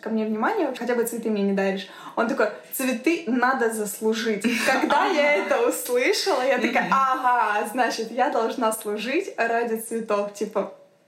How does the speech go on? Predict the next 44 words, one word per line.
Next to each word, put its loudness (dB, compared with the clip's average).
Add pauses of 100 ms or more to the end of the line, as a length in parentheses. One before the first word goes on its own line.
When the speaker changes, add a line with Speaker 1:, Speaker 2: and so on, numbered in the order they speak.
(220)
Speaker 1:
чувак, -2
вот 0
вообще -2
не, -4
не -2
Speaker 2:
Мгм. -2
Speaker 1:
про 0
то. -2 (260)
Speaker 2:
Спасибо, -2
Speaker 1:
Да. 2
Speaker 2:
теперь 2
у 0
меня 0
issues, -6 (160)
как 4 (260)
это 2
сказать. -2
Speaker 1:
<laughs> -4 (500)
Да, 4
вот 0
эти -4
вот 0
фразы, 2
они -4
как -8
такой 0 (640)
включают -2
тебя -4
очень -6
быстро -4
и -2
очень -2
резко, -2
потому -4
что -6
в-, -8
еще 2
до 2
этих -2
отношений -4
я 2
услышала -2
фразу, 0
что 0